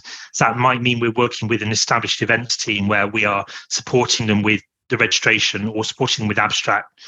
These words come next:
or supporting them with speaker management, for, for example. Um, but the difference between,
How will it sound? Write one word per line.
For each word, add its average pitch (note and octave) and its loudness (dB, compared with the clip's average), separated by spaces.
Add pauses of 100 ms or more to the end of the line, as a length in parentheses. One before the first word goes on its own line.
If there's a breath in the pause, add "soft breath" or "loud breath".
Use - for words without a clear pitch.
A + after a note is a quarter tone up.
(260 loud breath)
or A2 2
supporting - -2
them G#2+ 0
with G#2 0 (140)
speaker - 0
management, G#2+ 0
for, B2 -8
for - -8
example. G#2 -6 (480 loud breath)
Um, G#2 2 (1200 soft breath)
but - 2 (1200)
the C#3 0
difference C#3 2
between, G#2+ 0